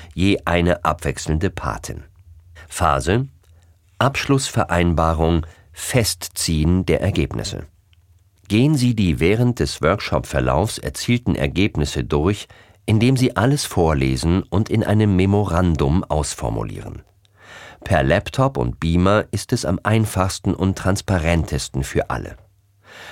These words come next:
Holen Sie sich dann die Zustimmung ein. Sie haben unterschiedliche Rollen in der Firma. Sie treffen Entscheidungen auch gemeinsam.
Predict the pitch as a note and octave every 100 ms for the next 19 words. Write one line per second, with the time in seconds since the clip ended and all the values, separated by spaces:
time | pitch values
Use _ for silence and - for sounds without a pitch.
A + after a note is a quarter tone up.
0 | - A2+ C#3 D#3 C#3+ A#2 - - C#2 D2
1 | F2+ G#2 - - C#3 - B1+ A1+ - G1+
2 | G1+ - _ _ _ _ _ _ _ _
3 | _ _ _ - - - G#2 G#2+ B2 C#3+
4 | - B2+ C#3 C#3 - B2+ B2+ B2 A2+ E2
5 | E2+ D2+ B1+ B1+ C2+ C#2 C#2+ C2 D2 A2
6 | - _ _ _ _ _ _ - E2 D#2
7 | F#2+ F#2+ E2 D2+ - E2+ E2+ F2 F2+ G2
8 | - D#2 D#2 - F#2+ C#2+ C#2+ C2+ C2+ D#2
9 | A2+